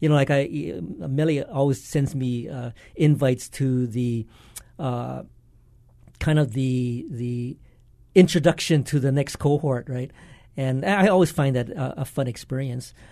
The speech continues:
But what is it that, from a company standpoint, made you decide, "Oh, yeah, we should, we should check this out"? I mean, and did you hear about 'em? Did you hear other cohort members from cohort one say, "Hey, you know, you gotta go check this out because it's really,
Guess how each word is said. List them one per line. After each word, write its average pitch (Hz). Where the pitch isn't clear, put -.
But 160
what 202
is -
it 151
that, 151
from 156
a 143
company -
standpoint, 131
made 143
you 139
decide, 123
"Oh, 156
yeah, 156
we 131
should, -
we 175
should -
check -
this -
out"? 139
I 151
mean, 165
and 151
did 147
you 135
hear 147
about 208
'em? 311
Did 151
you 131
hear 135
other 170
cohort 175
members 165
from 139
cohort 156
one 156
say, 151
"Hey, 185
you 165
know, 185
you 185
gotta 196
go 170
check 190
this 202
out 214
because 160
it's 131
really, 160